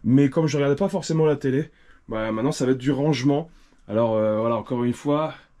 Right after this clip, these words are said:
il y a des petits trucs quand même qui traînent. Ah, ça, faudrait le rebrancher pour, euh, faire Resident Evil quatre, tiens. Le P S V R deux. Bon,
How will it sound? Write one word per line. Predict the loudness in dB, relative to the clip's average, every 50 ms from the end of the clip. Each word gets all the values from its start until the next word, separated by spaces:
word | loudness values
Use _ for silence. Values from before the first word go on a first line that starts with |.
| _ _ _ -20 -20 -20 -20 -20 -20 _ -4
il | -2
y | -2
a |
des | -2
petits | -2 -4 -8
trucs | -4 -6 -6 -4
quand | -2 -2
même | 0 0 -2
qui | -4 -8 -6
traînent. | -2 -2 0 0 -2 -6 -10 -12 -12
Ah, | -12
ça, | -8 -6 -8 -8
faudrait | -4 -2 -2 -2
le | 0
rebrancher | -2 -2 -2 -4 -4 -4 -4 -4 -4
pour, | -6 -6 -6 -4 -2
euh, | -2 -2
faire | -4 -6 -8
Resident | -8 -6 -6 -6 -8
Evil | -8 -8 -8 -8 -6
quatre, | -6 -6 -6 -6
tiens. | -8 -12 -12 -12 -12 -18 -20 -20 -20 -20 -14
Le | -14 -10
P | 0 0 0
S | 2 2
V | 2 2 2
R | 2 2
deux. | 0 0 -2 -2 -6 _ 0
Bon, | 0 2 2 0